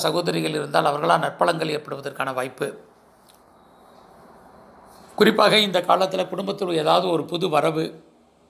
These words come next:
இது இருக்கு. நீங்களும் ஏதோ ஒரு விஷயத்துல உங்களை update பண்ணிக்கிட்டே இருப்பீங்க. உங்களுக்கு அவுட்ஸ்டாண்டிங் பணங்கள் எதுவும் இருந்து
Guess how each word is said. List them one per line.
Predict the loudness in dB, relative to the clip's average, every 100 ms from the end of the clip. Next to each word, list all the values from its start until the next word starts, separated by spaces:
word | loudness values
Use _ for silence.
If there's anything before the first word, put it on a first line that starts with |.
| _ _ -12 0
இது | 2
இருக்கு. | 2 2 -2 -2 -12 -20 _ _ _ _ _ _ _ _ _ -10 2
நீங்களும் | 4 6 8 8
ஏதோ | 6 6
ஒரு | 6 4
விஷயத்துல | 2 0 2 2
உங்களை | 4 2
update | 2 -2 -2
பண்ணிக்கிட்டே | -2 -2 0 0
இருப்பீங்க. | 0 -6 -4 -4 -6 -20 _ _ _ _ _ _ _ _ _ _ -20 -20 -20 -4 4
உங்களுக்கு | 4 6 6
அவுட்ஸ்டாண்டிங் | 4 4 2 2 0 -2
பணங்கள் | -2 0 -2
எதுவும் | -2 -4
இருந்து | -2 -2